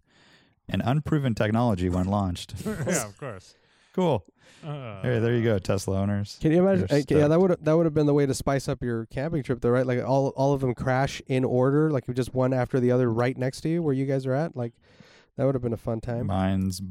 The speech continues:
Speaker 1: mind grapes blown.
Speaker 3: Mind
Speaker 2: Well,
Speaker 3: grapes.
Speaker 2: you have something to talk about on the podcast, so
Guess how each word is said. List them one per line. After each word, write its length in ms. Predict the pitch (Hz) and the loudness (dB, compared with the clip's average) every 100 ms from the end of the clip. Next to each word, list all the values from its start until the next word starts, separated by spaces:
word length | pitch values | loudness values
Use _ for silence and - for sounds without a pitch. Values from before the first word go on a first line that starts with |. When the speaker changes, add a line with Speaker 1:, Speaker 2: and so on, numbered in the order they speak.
| - 151 | -12 -8
Speaker 1:
mind 500 | 110 104 104 104 101 | -4 0 2 0 0
grapes 380 | 92 - - - | 0 -2 -8 -4
blown. 880 | 127 92 98 98 98 95 95 95 - | -2 2 4 4 4 4 2 0 -6
Speaker 3:
Mind 260 | - 123 117 | -8 -6 -2
Speaker 2:
Well, 140 | 135 131 | 0 0
Speaker 3:
grapes. 200 | 110 - - _ - | -4 -12 -20 _ -4
Speaker 2:
you 140 | 139 | 0
have 140 | 147 | 0
something 180 | 135 147 | 0 0
to 80 | 127 | 0
talk 240 | 127 123 117 | 0 -2 -2
about 200 | 110 107 | -4 -4
on 80 | |
the 40 | 98 | -6
podcast, 460 | 101 90 82 76 - - | -8 -8 -12 -16 -18 -12
so 200 | 95 | -12